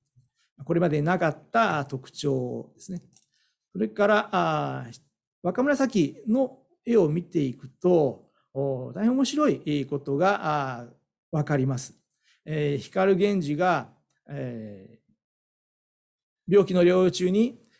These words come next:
えー、若い、えー、ちっちゃな女の子が、あ、スズメを、お、飼ってたんですけれども、そのスズメが逃げちゃったということで、えー、騒いでる。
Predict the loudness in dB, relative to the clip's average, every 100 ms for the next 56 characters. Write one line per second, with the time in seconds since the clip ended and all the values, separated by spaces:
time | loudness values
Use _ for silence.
0 | _ -4 -4 -4 -4 -4 -6 -8 -8 -6
1 | 0 2 2 0 0 -2 -4 -8 -8 -4
2 | -4 -6 -8 -4 -2 0 -2 -2 -4 -6
3 | _ _ -6 -4 -4 -6 -8 -12 -14 -12
4 | -4 0 2 0 -4 -12 -12 _ -4 -2
5 | -2 -16 _ -6 -2 0 0 -2 -2 -2
6 | -2 -6 -10 -14 -16 -12 -2 2 2 0
7 | -4 -4 -2 0 2 2 0 -4 -10 -20
8 | _ 0 0 0 -2 0 2 0 -2 _
9 | _ _ -4 0 0 -2 -6 -10 -16 _
10 | _ _ _ _ _ -2 2 2 0